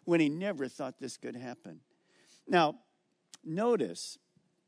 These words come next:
sometimes you and I, and I'll develop this more next week,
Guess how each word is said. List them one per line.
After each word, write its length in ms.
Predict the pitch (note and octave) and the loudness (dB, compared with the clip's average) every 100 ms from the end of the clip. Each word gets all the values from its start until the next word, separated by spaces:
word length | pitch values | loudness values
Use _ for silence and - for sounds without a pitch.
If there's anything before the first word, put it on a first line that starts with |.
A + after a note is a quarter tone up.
| _ _ _ _ _ _ _ _ _ _ _ _ - | _ _ _ _ _ _ _ _ _ _ _ _ -12
sometimes 400 | - A#3+ F#3+ D#3+ | -8 -4 -4 -2
you 140 | E3+ | -2
and 80 | D3+ | 0
I, 160 | D3 | 0
and 80 | D#3+ | 2
I'll 140 | D3 C#3+ | 0 -2
develop 400 | C#3 C3+ D3 - | -2 -2 -2 -4
this 180 | B2 | -8
more 180 | C3 B2+ | -6 -6
next 280 | B2+ A#2+ - | -6 -8 -8
week, 240 | G#2+ D3 | -6 -8